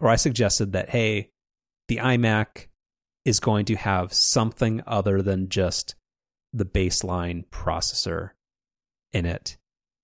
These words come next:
And I would wager a three out of four dollar signs dinner on it.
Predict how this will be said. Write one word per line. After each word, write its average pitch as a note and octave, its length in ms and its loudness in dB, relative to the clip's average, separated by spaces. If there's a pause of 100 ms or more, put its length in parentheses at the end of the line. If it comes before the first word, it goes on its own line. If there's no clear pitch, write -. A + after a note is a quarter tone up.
And A#2 160 0
I G2+ 120 2
would F#2 140 2
wager E2+ 540 -4
a F2+ 460 -6 (760)
three A2+ 200 4
out F#2+ 100 2
of F#2 60 -2
four F2 200 0
dollar E2 300 -4
signs F#2 640 -8 (320)
dinner F2 280 -4 (540)
on F2 160 -6
it. - 300 -16